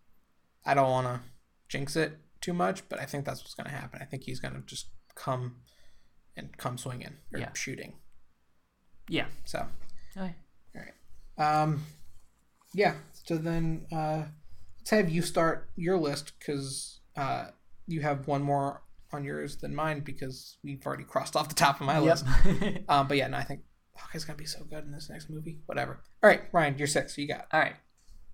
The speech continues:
Speaker 2: Number six, uh, I'm excited for Spider-Man, assuming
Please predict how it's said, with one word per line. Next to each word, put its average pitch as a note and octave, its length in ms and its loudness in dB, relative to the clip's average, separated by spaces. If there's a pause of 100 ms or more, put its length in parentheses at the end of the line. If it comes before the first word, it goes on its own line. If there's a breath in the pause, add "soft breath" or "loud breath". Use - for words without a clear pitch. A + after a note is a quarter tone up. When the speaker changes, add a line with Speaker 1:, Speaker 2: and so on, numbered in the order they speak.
(300)
Speaker 2:
Number D3+ 280 0
six, D3+ 560 -4 (460)
uh, A#2+ 400 0
I'm B2 180 0
excited B2 400 -4
for B2 160 -10
Spider-Man, B2 540 -4 (600 soft breath)
assuming A#2+ 500 -2